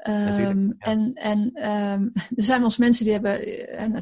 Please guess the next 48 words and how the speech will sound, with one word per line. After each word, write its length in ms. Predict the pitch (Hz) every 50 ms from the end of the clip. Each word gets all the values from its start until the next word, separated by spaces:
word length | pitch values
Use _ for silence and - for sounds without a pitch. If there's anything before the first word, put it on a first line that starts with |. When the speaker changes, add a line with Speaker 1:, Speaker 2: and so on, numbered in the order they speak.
| - -
Speaker 2:
na 120 | 233 202
zeven 300 | 202 - 226 214 214 220
jaar 140 | 202 202 202
zijn 160 | - 202 190
we 60 | 190
met 100 | 185 185
de 60 | -
bergrit 340 | 185 202 214 240 247 269 247
gestopt. 420 | - - - - 302 381 - - -
Er 240 | - - - - - _
zijn 180 | - 339 311
wel 80 | 254 208
eens 100 | 202 -
mensen 200 | 202 196 175 196
die 80 | 196 175
zeiden, 240 | 196 180 180 - -
"Oh, 360 | 247 370 523 539 508 494 466 427
ehm, 460 | 370 349 349 339 339 339 339 339 349 349 349 - _ _ _ _
ja, 160 | - 370 302
was 140 | 233 240 233
het 80 | 240 214
niet 140 | 233 220 208
wat 140 | 214 202 -
jullie 180 | 202 190 196
ervan 260 | 202 180 - 196 180
hadden 180 | 175 175 - -
verwacht?" 440 | - 208 - 240 311 392 - - -
Of, 240 | 196 160 - - -
eh, 460 | 180 175 175 180 175 175 175 180 185 -
"Oh, 160 | 339 359 -
is 80 | 220
het 100 | - 196
dan 100 | - 190 185
mislukt?" 580 | 180 196 - 226 240 330 539 523 - - - - _ _ - - - - - - - - _
Speaker 1:
Grappig, 420 | - - - - 151 - - -
hè? 80 | 131 135 - - - - - - _ _ _ _ - _ _ _ _ _
Speaker 2:
Ja, 160 | - 277 294
zo 140 | 240 - 220
zie 160 | 220 - 311 339
ik 60 | 330
dat 120 | 311 277
helemaal 280 | 262 247 233 220 208 196
niet. 360 | 196 180 170 - - - - _
Speaker 1:
Nee, 320 | 135 120 110 101 - _ _ _
nee, 120 | - 127 107
snap 200 | - - 123 113
ik. 60 | -
Speaker 2:
Eh, 460 | 214 220 220 214 214 208 208 202 196